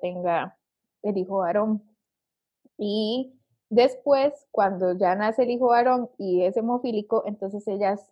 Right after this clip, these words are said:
hacen más brujería, invocan algo y es cuando llega Rasputín. Entonces el libro se trata de que ellas al hacer magia negra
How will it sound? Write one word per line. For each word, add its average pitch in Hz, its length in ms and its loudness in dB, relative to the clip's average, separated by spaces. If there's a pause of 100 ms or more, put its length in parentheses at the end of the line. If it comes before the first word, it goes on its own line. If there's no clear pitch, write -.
(100)
hacen 208 300 -2
más 202 180 -2
brujería, 226 540 -4 (440)
invocan 208 540 -2
algo 220 380 0
y 208 120 -2
es 190 100 -6
cuando 190 220 -4
llega 165 240 -2
Rasputín. 214 600 -6 (340)
Entonces 202 400 -4
el 202 100 0
libro 202 200 2
se 214 120 -4
trata 196 380 0
de 175 180 0
que 180 320 -4 (180)
ellas 214 360 2
al 202 120 2
hacer 208 240 -2
magia 214 300 -4
negra 226 420 -2